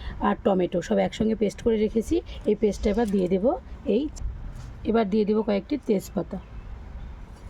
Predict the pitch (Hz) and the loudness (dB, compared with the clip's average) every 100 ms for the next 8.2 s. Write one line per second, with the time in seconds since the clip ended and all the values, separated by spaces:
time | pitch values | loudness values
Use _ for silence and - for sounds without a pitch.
0 | - - - - - - 190 170 - - | -14 -12 -12 -12 -10 -4 -4 -4 -10 -12
1 | - - - - - - 202 202 208 254 | -10 -10 -10 -10 -6 0 2 4 4 4
2 | 233 233 214 202 208 208 202 262 220 185 | 4 4 4 2 2 2 4 4 4 2
3 | 196 214 240 226 - 269 427 - - - | 0 0 2 0 0 0 0 -4 -6 2
4 | 208 196 202 226 208 - 196 196 202 196 | 4 4 2 2 2 2 2 4 4 4
5 | 196 196 - 302 - - - - 220 233 | 4 2 2 0 0 -4 -4 -2 2 2
6 | 202 180 196 175 175 165 160 190 170 - | 4 2 2 2 2 2 0 -4 -4 -6
7 | - - 233 220 208 185 180 240 190 175 | -4 0 2 4 2 2 2 2 2 -2
8 | 180 | -4